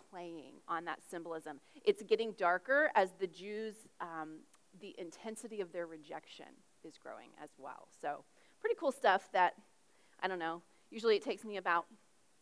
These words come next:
fifty times through to <laughs> pick up on that stuff, maybe the twentieth commentary I've read. But anyway, well, let's look at the last scene in the Feast of Tabernacles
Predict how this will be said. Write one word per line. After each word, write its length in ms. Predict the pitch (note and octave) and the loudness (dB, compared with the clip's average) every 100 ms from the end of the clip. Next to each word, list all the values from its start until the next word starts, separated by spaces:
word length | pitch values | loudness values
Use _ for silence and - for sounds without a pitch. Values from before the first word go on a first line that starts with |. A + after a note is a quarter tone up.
| _ _ _ | _ _ _
fifty 320 | F3 _ G3+ | -10 _ -16
times 320 | A3 G3+ G3+ _ | -10 -10 -12 _
through 380 | A3 G#3 G3+ G3+ | -10 -6 -6 -6
to 800 | G3+ - - - _ G#4 - - - - | -10 -12 -16 -20 _ 6 6 0 -6 -20
<laughs> 240 | - _ | -20 _
pick 160 | A3+ B3 | 4 4
up 100 | G#3 | 0
on 120 | F#3+ | -2
that 180 | F3+ - | -4 -2
stuff, 220 | F#3 F#3 | -4 -2
maybe 200 | F#3+ F#3+ | -2 -4
the 180 | F3 E3 _ _ _ _ - | -4 -8 _ _ _ _ -12
twentieth 500 | A3 F#3+ G3+ G#3 - | 0 0 0 -6 -6
commentary 600 | G3 F#3+ G3+ G#3 G3 F#3+ | -6 -6 -14 -12 -12 -12
I've 180 | F3+ G3 | -16 -12
read. 200 | F3+ F#3 - | -12 -12 -10
But 160 | D3+ _ _ - - D4 | -10 _ _ -20 -20 -2
anyway, 380 | A#3 B3 G3+ - - - | 2 4 2 0 -10 8
well, 120 | B3+ | 12
let's 260 | C4 E4+ - | 12 10 4
look 320 | F4+ E4 - - | 6 6 6 2
at 160 | A#3+ A3+ A3 | 4 2 4
the 80 | A#3+ | 2
last 680 | G#3 G#3 G#3+ A3+ A#3+ - - | 6 6 6 4 0 -16 -14
scene 600 | - - A3+ G3+ G3 G3 - | -10 -4 -2 -2 -2 -6 -4
in 160 | A#3+ | -4
the 60 | C4 | -4
Feast 380 | B3+ A#3+ A#3+ - | -8 -12 -12 2
of 180 | G#3+ G#3 | 2 2
Tabernacles 720 | - G3 G#3 G3 F#3+ F#3+ F3+ | 0 0 2 -2 -2 -6 -12